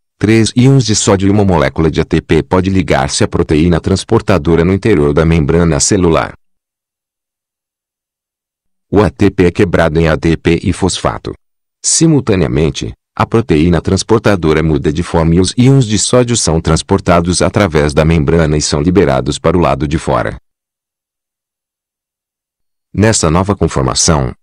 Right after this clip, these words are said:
a proteína transportadora pode agora se ligar com íons de potássio no exterior da célula. Dois íons de potássio se movem para o interior da proteína transportadora a partir do exterior da membrana celular e o fosfato ligado à proteína transportadora é liberado.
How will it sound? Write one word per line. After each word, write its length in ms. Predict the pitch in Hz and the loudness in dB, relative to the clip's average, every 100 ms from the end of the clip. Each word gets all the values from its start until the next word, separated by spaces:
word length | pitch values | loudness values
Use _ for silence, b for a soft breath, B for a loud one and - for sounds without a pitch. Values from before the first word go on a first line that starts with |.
| _ | _
a 120 | - | -6
proteína 540 | - 117 87 76 87 78 | -2 -2 0 0 2 0
transportadora 840 | 95 95 - 98 101 85 76 73 | -2 -2 -2 -2 -2 0 0 -2
pode 280 | - 98 82 | 0 0 0
agora 400 | 78 90 95 110 | 0 0 0 0
se 140 | - | 0
ligar 380 | 107 85 78 80 | -2 0 0 0
com 200 | 87 80 | 0 0
íons 240 | 85 82 | 2 0
de 100 | 78 | -2
potássio 480 | - 85 - 73 - | -2 -2 0 -2 0
no 100 | 85 | 0
exterior 480 | 85 101 90 87 82 | 0 0 2 2 0
da 120 | 71 | -2
célula. 480 | - 78 69 64 57 - _ _ _ _ _ _ _ _ _ _ _ _ _ _ _ _ _ _ _ _ _ _ _ _ - | -2 0 0 -2 -6 -12 _ _ _ _ _ _ _ _ _ _ _ _ _ _ _ _ _ _ _ _ _ _ _ _ -2
Dois 360 | 92 101 104 123 | 2 2 2 2
íons 280 | 127 135 | 4 4
de 100 | 98 | 2
potássio 500 | 104 95 78 67 - | -2 -2 0 -2 -2
se 120 | 85 87 | 0 2
movem 400 | 73 76 80 85 | 2 0 0 -2
para 180 | 98 | 0
o 40 | 98 | 0
interior 360 | 113 104 73 | 2 2 2
da 140 | 73 80 | 0 0
proteína 540 | 113 117 78 85 85 | -2 0 0 2 0
transportadora 840 | - 92 - 98 - 76 73 71 69 | 0 -4 -2 -2 0 -2 0 0 0
a 40 | |
partir 400 | 78 71 - 80 | -2 -4 -2 -2
do 100 | 82 | 0
exterior 580 | 92 - 98 92 69 69 | -2 0 0 2 0 0
da 140 | 80 | 0
membrana 520 | 80 78 71 85 80 | 0 0 2 2 0
celular 520 | 73 104 101 90 71 87 | 0 2 2 2 0 0
e 80 | |
o 40 | 92 | -2
fosfato 600 | - 87 - 82 - 80 | -2 -4 -2 -4 0 -2
ligado 400 | 80 80 78 85 | 0 0 0 -2
à 40 | |
proteína 540 | 85 113 - 76 87 78 | 0 -2 0 2 2 0
transportadora 800 | 92 95 - 110 107 92 95 92 | -2 -2 0 0 0 2 2 2
é 60 | |
liberado. 560 | 82 87 87 73 58 | 2 2 2 0 -4